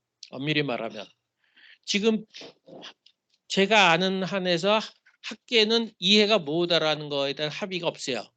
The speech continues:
그럼 당연히 독해도 없죠. 없는 상태야. 독해가 무엇이다라는 게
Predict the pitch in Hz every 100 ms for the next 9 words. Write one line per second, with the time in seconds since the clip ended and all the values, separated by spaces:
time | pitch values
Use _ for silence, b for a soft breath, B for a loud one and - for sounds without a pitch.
0 | _ _ _ _ 175 - 151 147 175 196
1 | 160 - 160 180 233 - _ _ _ _
2 | _ _ _ _ 165 - 151 98 _ _
3 | _ _ _ _ - 160 147 131 123 101
4 | - _ _ _ _ _ - 147 - 160
5 | 135 147 143 156 135 131 123 120